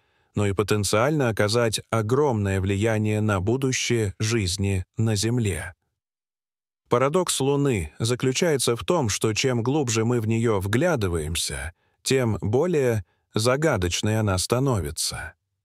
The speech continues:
Земля сама по себе достаточно странная планета не только потому, что на ней существует жизнь,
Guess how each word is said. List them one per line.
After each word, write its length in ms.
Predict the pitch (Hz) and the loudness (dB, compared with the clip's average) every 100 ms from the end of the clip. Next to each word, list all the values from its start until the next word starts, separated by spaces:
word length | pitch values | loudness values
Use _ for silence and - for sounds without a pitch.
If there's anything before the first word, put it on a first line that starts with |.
| _ _ _ _ - | _ _ _ _ -2
Земля 560 | 113 139 151 147 117 | 0 2 4 4 2
сама 360 | - - 127 190 | 0 0 2 2
по 100 | 147 | 0
себе 280 | - 135 151 | 0 0 2
достаточно 680 | 123 - 135 127 - 127 | 0 2 0 0 0 0
странная 600 | 120 151 147 104 90 90 87 | 0 0 2 2 0 0 0
планета 540 | 110 120 117 87 90 | 0 2 0 0 0
не 140 | 92 | 0
только 320 | 101 190 202 185 | 0 0 0 -2
потому, 400 | 143 135 135 110 | 0 0 2 0
что 220 | - 104 | 0 0
на 140 | 104 | 0
ней 180 | 110 101 | 0 0
существует 720 | - 95 101 98 107 107 110 | -2 -2 -2 -2 -2 -2 -2
жизнь, 500 | 123 156 101 - 71 | -2 -2 -2 -6 -10